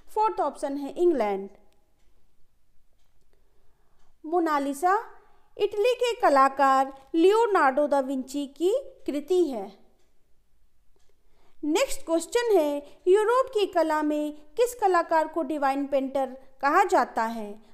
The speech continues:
फर्स्ट ऑप्शन है माइकल एंजेलो, सेकंड ऑप्शन है जॉर्जियन, थर्ड ऑप्शन है लियोनार्डो दा विंची,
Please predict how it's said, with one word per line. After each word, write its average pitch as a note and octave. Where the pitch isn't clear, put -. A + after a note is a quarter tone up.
फर्स्ट A#4+
ऑप्शन G#4+
है A4+
माइकल F#4
एंजेलो, D#4+
सेकंड A4+
ऑप्शन A4
है G4
जॉर्जियन, D#4
थर्ड A#4+
ऑप्शन G4
है E4+
लियोनार्डो D#4+
दा A#4
विंची, D#4